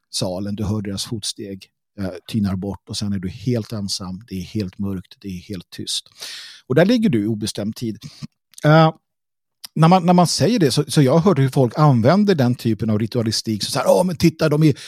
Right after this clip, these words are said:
sjuka i huvudet, de här jävlarna. Onda, eh, satanistiska." Nej. Det här är en, skulle jag våga säga, en fantastisk ritual. Och vilken vilken, mm, tänk att få uppleva detta i den kontexten som är att du då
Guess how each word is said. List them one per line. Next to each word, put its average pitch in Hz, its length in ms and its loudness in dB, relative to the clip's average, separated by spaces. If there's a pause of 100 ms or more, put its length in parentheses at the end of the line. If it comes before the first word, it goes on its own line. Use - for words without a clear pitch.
(280)
sjuka 160 300 4
i 147 40 6
huvudet, 151 400 4
de 160 120 2
här 143 60 2
jävlarna. 147 580 2 (480)
Onda, 139 800 6
eh, 147 80 -6
satanistiska." 165 1040 0 (100)
Nej. 120 680 -2 (440)
Det - 60 0
här 127 260 4
är 185 140 8
en, 143 300 0
skulle 139 220 4
jag 113 120 2
våga 196 160 6
säga, 113 240 2
en 104 80 0
fantastisk - 1200 0
ritual. 107 500 -2
Och 143 100 6
vilken 151 300 4 (420)
vilken, 147 380 2
mm, 143 300 2 (120)
tänk 170 240 4
att 190 100 0
få 160 140 -2
uppleva 214 680 2
detta 113 460 0 (340)
i 143 140 4
den 117 200 4
kontexten 120 880 -2
som 147 220 2
är 117 240 0
att 117 140 -2
du 131 100 -2
då 110 220 -4